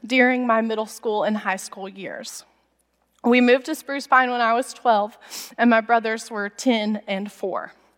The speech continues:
Mister Monroe was a deacon and a Sunday school teacher. He was there every time the doors were open. Sunday mornings, Sunday nights, Wednesday nights, special events,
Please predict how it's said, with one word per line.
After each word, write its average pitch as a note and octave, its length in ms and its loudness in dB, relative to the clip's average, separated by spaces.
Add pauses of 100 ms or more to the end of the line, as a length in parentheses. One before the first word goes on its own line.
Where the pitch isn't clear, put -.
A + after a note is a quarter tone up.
(540)
Mister C4+ 340 2
Monroe C#4 520 4
was A3+ 240 0
a G3+ 80 -2
deacon C4+ 580 0
and G#3 200 2
a F#3+ 60 -2
Sunday A#3+ 380 -2
school A#3+ 300 -10
teacher. B3 560 -2 (140)
He C#4+ 220 2
was D4+ 240 -2
there A#3+ 340 6 (140)
every C#4+ 500 0
time G#3+ 480 0
the G#3+ 100 -6
doors G#3 540 -8
were A3 240 -2
open. G3 400 -4 (200)
Sunday A3+ 340 0
mornings, A3+ 540 0
Sunday G3+ 360 -2
nights, G#3+ 460 0
Wednesday A#3 400 -2
nights, A#3+ 360 -2
special G3+ 540 -4
events, C4+ 460 -4